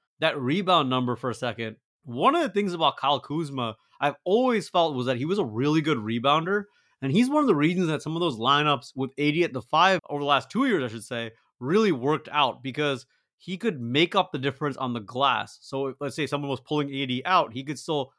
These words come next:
make those rebounds necessary in traffic to prevent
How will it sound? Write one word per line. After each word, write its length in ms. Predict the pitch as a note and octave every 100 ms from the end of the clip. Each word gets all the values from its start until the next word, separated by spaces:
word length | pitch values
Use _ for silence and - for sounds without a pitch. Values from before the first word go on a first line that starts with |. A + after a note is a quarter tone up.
| _ -
make 320 | B2+ D3+ G3
those 240 | F#3 D#3 B2
rebounds 640 | C3+ D3+ C#3+ C#3 C3+ B2 _ _ -
necessary 720 | C3+ C#3 B2 C3+ C3 C3 C3
in 120 | C3+
traffic 640 | - C#3+ C3+ - A#2 A2 _ -
to 80 | -
prevent 480 | B2+ C#3+ B2 C#3 D3+